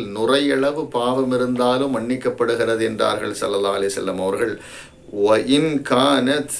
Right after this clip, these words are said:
அக்ஸர மின் ஜபதில் பஹரி." அல்லாஹு அக்பர், பெருமானாரின் வார்த்தை. கடல் நுரையளவு பாவம் இருந்தாலும் மன்னிக்கப்படும். எனவே நம்முடைய குற்றங்கள் மன்னிக்கப்படணும். நம்முடைய பாவங்கள் மன்னிக்கப்பட்டாதான் நம்மை விட்ட தரித்திரங்கள் விலகும்,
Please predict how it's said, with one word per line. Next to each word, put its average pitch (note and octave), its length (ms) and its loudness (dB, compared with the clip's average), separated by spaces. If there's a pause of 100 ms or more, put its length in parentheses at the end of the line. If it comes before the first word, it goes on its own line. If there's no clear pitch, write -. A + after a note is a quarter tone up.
(120)
அக்ஸர C3 720 0
மின் A#2+ 480 -4
ஜபதில் C3+ 580 0 (140)
பஹரி." A2 760 -4 (100)
அல்லாஹு F#2+ 420 -4
அக்பர், E2 380 -10 (160)
பெருமானாரின் G#2 600 -2
வார்த்தை. E2+ 460 -6 (580)
கடல் A2 420 2
நுரையளவு C3 640 2 (200)
பாவம் G2+ 320 -2
இருந்தாலும் G2 500 -4
மன்னிக்கப்படும். D#2+ 560 -12 (580)
எனவே G#2 320 2
நம்முடைய G2 340 -2
குற்றங்கள் D3 460 -4
மன்னிக்கப்படணும். - 840 -10
நம்முடைய F#2+ 280 -6
பாவங்கள் A#2+ 480 0
மன்னிக்கப்பட்டாதான் A2 960 -2 (340)
நம்மை A2+ 320 0
விட்ட A#2+ 260 0
தரித்திரங்கள் A2+ 880 2
விலகும், G2 540 0